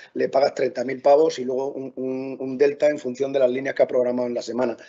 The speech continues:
Pues lo puede hacer de donde quiera, pero eso no es el sector tecnológico, joder. Si es que, eh, es curiosísimo. Los call centers, pues también son susceptibles de teletrabajo.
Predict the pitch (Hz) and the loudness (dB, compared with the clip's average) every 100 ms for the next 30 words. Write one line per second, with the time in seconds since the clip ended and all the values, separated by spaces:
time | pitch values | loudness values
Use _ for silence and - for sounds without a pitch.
0 | - _ 131 127 131 160 160 160 143 131 | -20 _ -2 -2 4 4 4 2 0 -2
1 | 120 135 135 - - - - 127 160 170 | -4 0 -2 -2 -18 -10 4 4 6 2
2 | 175 - 139 - - 101 101 - - - | 2 0 -6 -8 -8 -6 -6 -6 -10 -12
3 | 92 107 - _ _ _ - - 143 - | -6 -6 -8 _ _ _ -6 0 0 0
4 | - _ _ - 135 127 123 - _ 127 | -12 _ _ -4 -2 0 -2 -6 _ 0
5 | 120 - 127 123 113 - - _ 127 - | 0 -2 -4 -4 -4 -8 -20 _ 2 4
6 | 156 156 143 127 107 - - 95 104 127 | 2 2 0 -2 -10 -12 -12 -2 4 4
7 | 120 117 110 110 107 - 107 107 101 98 | 2 -10 -14 -14 -14 -10 -10 -10 -12 -10
8 | 104 117 - 107 | -6 -6 -6 -12